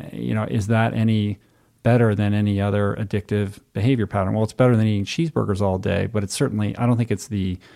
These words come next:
I don't think it's the solution that you're looking for that's gonna give you the peace that, that perhaps is behind,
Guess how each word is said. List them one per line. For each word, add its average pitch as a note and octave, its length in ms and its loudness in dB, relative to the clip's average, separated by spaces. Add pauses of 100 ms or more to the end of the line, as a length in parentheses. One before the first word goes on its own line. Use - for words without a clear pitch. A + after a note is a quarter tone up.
(320)
I A#2 60 0
don't B2+ 120 4
think A#2+ 120 4
it's - 180 -2
the A2+ 160 -2
solution A#2+ 960 2
that A2+ 140 0
you're A2 100 -4
looking B2 340 2
for A2+ 240 0
that's G#2 160 -2
gonna G2+ 160 0
give G#2 240 -2
you G#2+ 100 0
the G2 140 -4
peace - 560 -2
that, G#2 400 -4
that G2+ 180 -4
perhaps G#2 440 -2
is G2 100 -6
behind, G#2 640 -4